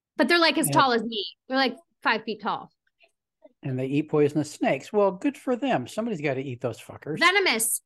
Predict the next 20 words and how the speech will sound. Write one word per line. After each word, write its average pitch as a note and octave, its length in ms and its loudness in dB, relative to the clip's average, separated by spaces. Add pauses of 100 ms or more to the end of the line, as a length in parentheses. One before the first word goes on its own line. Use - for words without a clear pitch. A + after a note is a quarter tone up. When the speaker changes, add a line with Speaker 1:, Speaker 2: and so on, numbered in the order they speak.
Speaker 1:
Poison. E4 420 -2
There's D4 180 -4
no F4 100 -4
such - 220 -4
thing F4+ 140 -2
Speaker 2:
Yeah. D#4 60 0
Speaker 1:
as D4+ 100 -6
poisonous C4 540 -6
snakes. D#3 420 -8
It's A3+ 160 -10
Speaker 2:
Oh, E3+ 40 4
Speaker 1:
venomous. B2 320 2
Speaker 2:
venomous. C3 540 -2
Okay. A#2 320 -8 (500)
Speaker 1:
Yes. A3+ 160 -6
Speaker 2:
Thanks. C#3+ 180 0 (880)
Thanks, C#3+ 240 -2
Knox. A2+ 240 -4
Speaker 1:
Yeah. - 800 -6
Mm-hmm. B3 260 0